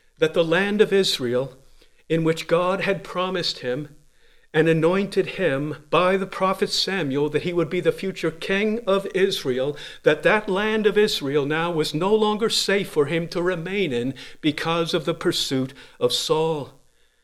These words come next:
And David decided that his only real option for safety was to leave his own native land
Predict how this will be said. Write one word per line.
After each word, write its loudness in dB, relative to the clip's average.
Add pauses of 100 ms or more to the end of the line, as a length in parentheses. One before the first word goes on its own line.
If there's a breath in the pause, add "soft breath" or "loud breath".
(200)
And -6
David 6
decided 2
that 4
his 4
only 4
real 2
option -2
for 2
safety -2
was 0
to -6
leave -2
his -2
own 0
native 2
land -4